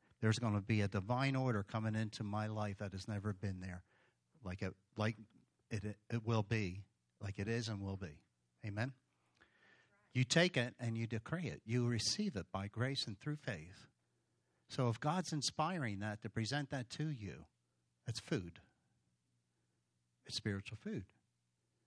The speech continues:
But divine order and judgment isn't, isn't this thing where God's gonna bring the hammer down or take you behind the woodshed and bring out the switch and give you a good spanking. The divine order is something that he presents light to you. He's presenting things that need to li-,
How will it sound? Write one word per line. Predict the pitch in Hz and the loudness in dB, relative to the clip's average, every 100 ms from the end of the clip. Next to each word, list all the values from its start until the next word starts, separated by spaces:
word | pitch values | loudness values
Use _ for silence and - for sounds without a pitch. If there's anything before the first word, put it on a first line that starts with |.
| _ - | _ 0
But | 120 | 2
divine | 123 123 170 175 | 4 4 4 6
order | 170 160 131 | 6 6 6
and | 113 | 4
judgment | 139 160 - 107 - | 0 -2 0 -2 0
isn't, | 117 120 139 - - - | -2 -2 -4 -8 -8 -2
isn't | 143 160 | 0 2
this | 123 113 - | 2 2 2
thing | 143 | 0
where | 123 104 | 2 2
God's | 131 131 | 4 4
gonna | - 113 | 2 0
bring | 104 117 104 | 0 0 0
the | |
hammer | 87 135 139 135 | 0 0 2 0
down | 131 135 127 | 2 2 2
or | 101 117 - | 0 -2 0
take | 123 135 | 0 0
you | |
behind | 127 110 120 127 120 | 0 0 0 0 0
the | 113 101 - - | 0 -2 -8 -8
woodshed | 110 131 - 139 131 120 | 0 2 2 0 -4 -4
and | 101 | -2
bring | 127 120 | 0 2
out | 120 - | 0 0
the | 95 | -4
switch | - 123 - | 0 -2 -2
and | 104 | -6
give | 123 107 | -6 -4
you | 104 | -4
a | |
good | 120 110 | -4 -6
spanking. | - 131 127 - - _ - - 135 | -8 -8 -8 -12 -20 _ -20 -8 -4
The | |
divine | 123 120 180 175 | 0 0 2 2
order | 151 165 113 | 2 4 4
is | 107 110 | 4 2
something | - 139 135 135 117 | 0 -2 -4 -2 0
that | 110 | -2
he | - 139 135 - - _ | 0 -2 -2 -6 -20 _
presents | 131 110 139 156 - - | 0 4 4 4 2 0
light | 113 147 - | 2 2 2
to | 120 | -2
you. | 95 101 | 0 0
He's | 92 117 | 0 -2
presenting | - 123 131 160 170 160 | 2 2 4 2 2 0
things | 147 147 143 123 | 2 4 4 2
that | 139 135 | -2 2
need | 139 131 | 2 2
to | |
li-, | 110 131 | 0 0